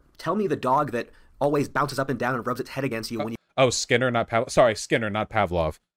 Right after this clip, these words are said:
Speaker 2: Um, did Skinner say animals don't have emo-, even if Skinner said this, I've just never heard this said scientifically.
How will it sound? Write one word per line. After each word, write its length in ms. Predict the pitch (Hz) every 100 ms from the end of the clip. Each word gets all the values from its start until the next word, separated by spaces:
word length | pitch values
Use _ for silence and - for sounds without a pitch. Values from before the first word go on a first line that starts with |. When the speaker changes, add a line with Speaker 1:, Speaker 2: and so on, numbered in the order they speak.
| _ -
Speaker 2:
Um, 420 | 117 110 107 107 - _ 95
did 500 | 117 151 151 147 - _ _
Skinner 880 | - - - - 131 143 135 135 135 127 _
say 640 | - 107 107 110 107 107 - _ _ _ _ _
animals 680 | 98 110 117 117 117 110 - -
don't 180 | 104 110
have 240 | 95 104 98
emo-, 160 | 101 - -
even 220 | 170 262
if 100 | 208
Skinner 360 | - - 180 131
said 180 | 156 135
this, 160 | 98
I've 140 | 117 151
just 160 | 143
never 300 | 120 135 120
heard 240 | 107 127 104
this 140 | 98
said 300 | - 123 82
scientifically. 760 | - 107 95 117 95 - 76